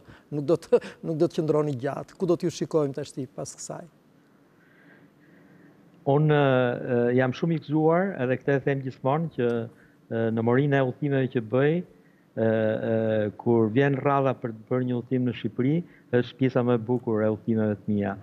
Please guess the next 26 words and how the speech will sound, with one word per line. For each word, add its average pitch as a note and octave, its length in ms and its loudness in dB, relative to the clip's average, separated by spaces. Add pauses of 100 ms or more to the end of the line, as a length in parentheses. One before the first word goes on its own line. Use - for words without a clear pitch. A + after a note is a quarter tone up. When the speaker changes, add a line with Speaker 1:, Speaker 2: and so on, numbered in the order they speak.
(360)
Speaker 2:
Unë B2+ 160 4
udhëtimin B2+ 480 2
tjetër B2+ 320 2
tani B2 240 0
e A#2+ 80 2
kam A#2 220 -2
në G#2+ 100 -8
Shqipëri, B2+ 400 -6
e, - 920 -8 (920)
sepse A#2 380 0 (100)
do A2+ 80 2
kem, A2+ 380 0
e, G#2+ 600 -4 (140)
një A2 320 0
kontakt A2 540 -2
me, G#2 300 -4 (260)
e, G#2 300 0
përsëri A#2+ 360 -2
me G#2+ 160 0
Nano A2 280 0
Alpin, B2+ 760 0
workshop G#2 760 -2
për A#2 100 -8
të B2 80 -6
organizuar, A2+ 880 -2 (320)
e, A2+ 140 -2